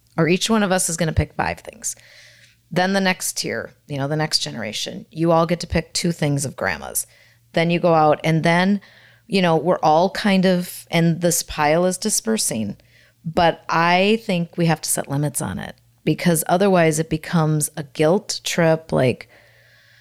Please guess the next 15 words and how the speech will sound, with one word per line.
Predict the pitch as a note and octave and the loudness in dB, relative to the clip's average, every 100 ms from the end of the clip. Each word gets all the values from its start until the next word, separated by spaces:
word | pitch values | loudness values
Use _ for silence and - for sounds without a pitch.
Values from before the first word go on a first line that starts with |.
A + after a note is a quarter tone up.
| _ _ _ | _ _ _
okay. | G3+ G3 G3 E3+ F3+ G3+ | -2 0 2 2 0 0
And, | A#3 | 2
you | B3 | 2
know, | B3+ B3 | 2 0
there's | A#3+ B3 C#4+ C#4+ | 0 0 0 0
gonna | C#4 D4 | -2 0
be | C#4+ | 0
some | D4+ C#4 | 0 -2
siblings | - G#3+ A#3 A3 | 0 2 2 2
that | G3+ | 0
say, | - F#3 F3+ - _ _ _ _ _ - | 0 2 2 -2 _ _ _ _ _ -2
"I | A3+ | 0
don't | C4+ | 0
need | G#3 B3 | 0 0
anything. | F3 C3+ - E2 - | -2 -4 -12 -18 -18